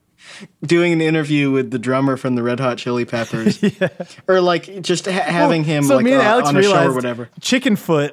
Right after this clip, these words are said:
Speaker 2: obviously the supergroup that had Chad Smith on drums, they're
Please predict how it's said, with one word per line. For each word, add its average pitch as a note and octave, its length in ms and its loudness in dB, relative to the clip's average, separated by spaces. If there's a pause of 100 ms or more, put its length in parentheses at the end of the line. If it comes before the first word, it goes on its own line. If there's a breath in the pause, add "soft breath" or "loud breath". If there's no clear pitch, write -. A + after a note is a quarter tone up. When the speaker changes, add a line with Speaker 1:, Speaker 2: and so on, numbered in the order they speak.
Speaker 2:
obviously F3+ 360 0
the E3 60 0
supergroup F#3 520 -2
that E3+ 100 0
had F3+ 220 0
Chad F3 260 -2
Smith E3+ 300 0
on C#3 160 0
drums, C#3 580 -2 (460 soft breath)
they're G#3 420 2